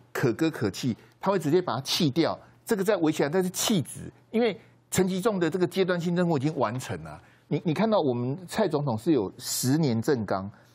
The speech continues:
十年政纲里面有个笑话哈，这个可能要问高嘉瑜，叫做“十安五环”啊，也不知道是哪五环啊。十年政纲怎么可能？请高嘉瑜背一下，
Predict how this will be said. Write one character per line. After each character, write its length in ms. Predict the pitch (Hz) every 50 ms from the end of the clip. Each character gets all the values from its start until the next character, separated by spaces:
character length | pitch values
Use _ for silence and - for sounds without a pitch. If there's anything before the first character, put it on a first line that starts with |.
| _ _
十 160 | - - 175
年 160 | 190 202 190
政 140 | 175 202 185
纲 120 | 190 190 165
里 80 | 147
面 120 | 156 180 165
有 60 | 131
个 100 | 131 123
笑 260 | - - 185 151 131
话 240 | 127 - 151 127 110
哈， 220 | 101 98 92 92 - - _ _ _ _ _ _
这 80 | - 143
个 160 | 135 123 107
可 140 | - - 101
能 80 | 113
要 80 | 123 135
问 140 | 147 135 120
高 120 | - 123 117
嘉 200 | 113 120 110 110
瑜， 100 | 104 92
叫 80 | -
做 80 | 147 151
“十 260 | 139 - - 135 123 127
安 140 | 127 139 -
五 180 | - 107 85 71
环” 240 | - - 73 73 76 71
啊， 120 | 71 - - - - _ _ _ _
也 100 | - 113
不 60 | 110
知 40 | 143
道 60 | 165 156
是 60 | 175
哪 180 | 156 135 127 143
五 160 | 139 107 92
环 260 | 82 87 78 76 82 - - - _
啊。 100 | - 151
十 200 | - - - 156
年 140 | 170 170 160
政 140 | - 185 156
纲 160 | 160 160 156
怎 80 | 131
么 80 | 113 110
可 140 | - - 101
能？ 100 | 104 98
请 180 | - - 104 101
高 120 | 131 127
嘉 140 | 131 143 139
瑜 100 | 123 107
背 200 | - - 123 117
一 40 | 104
下， 180 | - 120 104